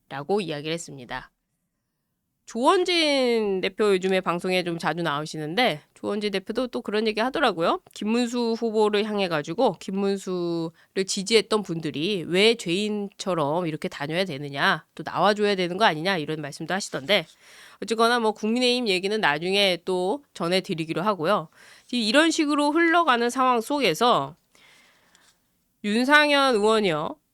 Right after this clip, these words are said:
"이재명의 검찰개혁은 노골적인 검수완장이다. 검찰 수사권 완전 장악이다." 라고 입장을 밝혔습니다.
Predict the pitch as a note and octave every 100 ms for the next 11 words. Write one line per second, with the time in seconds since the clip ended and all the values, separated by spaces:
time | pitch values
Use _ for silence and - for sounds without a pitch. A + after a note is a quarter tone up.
0 | _ _ _ _ _ _ _ _ _ -
1 | G3+ A3 B3+ C#4+ C4+ C4+ C#4 G3+ G3+ B3+
2 | C4 A3+ A3+ G#3+ C4 D3+ - - F3 F#3+
3 | A3 C4+ B3+ B3+ B3+ C#4 - F3+ G#3 G#3
4 | B3 D#3+ F3+ A3+ F#3 G#3+ D3+ D3 _ -
5 | F3+ G3 A#3+ A3+ A#3 A3+ C4 E3+ D3+ A3
6 | C#4+ C#4 F3+ G3 F#3+ G3+ G3 D3 - _
7 | _ _ _ _ _ _ _ _ - D#3
8 | E3 A#3+ D4+ A#3+ - E3 - D#3 E3+ -
9 | C#3+ E3 - C#3+ C#3+ D3+ C#3